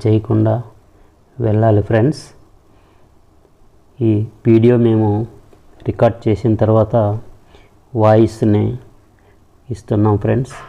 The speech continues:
ఎందుకంటే ఆ కోడి ఉండే జాగా వెళ్ళేటప్పుడు ఎటువంటి మాటలు కానీ చప్పుడు కానీ చేయకూడదు.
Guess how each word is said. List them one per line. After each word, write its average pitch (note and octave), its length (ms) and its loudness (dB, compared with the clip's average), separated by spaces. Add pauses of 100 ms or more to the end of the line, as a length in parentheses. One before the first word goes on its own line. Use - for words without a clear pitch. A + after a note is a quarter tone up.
(720)
ఎందుకంటే G#2+ 580 0 (1160)
ఆ A2 80 -8 (160)
కోడి A2+ 340 4
ఉండే A2+ 300 4
జాగా A2 360 2 (380)
వెళ్ళేటప్పుడు A2 640 0 (520)
ఎటువంటి A2 480 -2
మాటలు G#2+ 480 0
కానీ G#2+ 260 -2 (680)
చప్పుడు A2 380 -2
కానీ A2+ 260 0 (360)
చేయకూడదు. G#2 640 -6